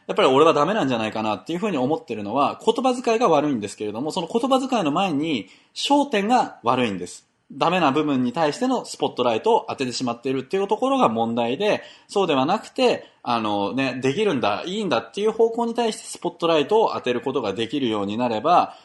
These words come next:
その人は自然と言葉遣いも、俺はできるっていう風になって、で、本当に実際にその、実際に自分ができてる姿とかが想像できるようになるわけですから、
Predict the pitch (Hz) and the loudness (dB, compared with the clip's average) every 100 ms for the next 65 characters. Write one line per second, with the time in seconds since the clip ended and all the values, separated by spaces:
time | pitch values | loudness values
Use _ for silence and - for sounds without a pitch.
0 | - 180 180 175 156 175 220 202 - 139 | -8 -4 -2 -2 -2 4 6 6 2 -2
1 | 139 143 220 151 143 135 135 123 113 139 | -2 0 2 2 2 0 -2 -2 -2 0
2 | 220 156 - - 123 143 202 135 123 131 | 0 -2 -4 0 4 6 4 2 -2 -2
3 | 101 - 110 120 123 214 160 98 - 117 | -4 -8 -4 -4 -2 -2 -2 -6 -6 -8
4 | 117 - 214 165 - - _ 226 220 190 | -8 -6 -2 -2 -4 -20 _ -2 0 0
5 | - 180 165 160 185 226 - - _ 135 | -4 -4 0 0 2 -2 -4 -18 _ -6
6 | 127 123 120 110 110 123 143 127 120 135 | -2 -2 -2 -4 -6 -8 -4 -4 -2 -4
7 | 120 185 - 156 120 123 110 - 90 92 | 0 -2 0 -2 -2 -4 -4 -6 -8 -8
8 | - 202 214 180 214 202 113 101 101 87 | -2 0 2 0 0 -2 0 0 -2 -4
9 | 87 90 - 127 165 110 - | -8 -12 -6 0 0 0 -8